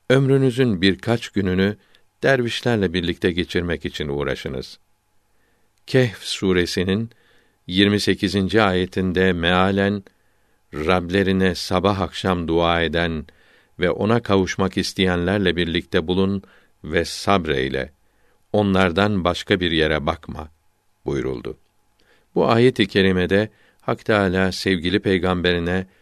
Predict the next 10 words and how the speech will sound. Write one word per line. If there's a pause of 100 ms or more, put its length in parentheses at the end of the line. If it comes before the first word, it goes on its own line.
(440)
Allah
adamlarıyla
birlikte
bulunmasını
emir
buyuruyor. (880)
"Aleyhi
mines
salavati
etemmuha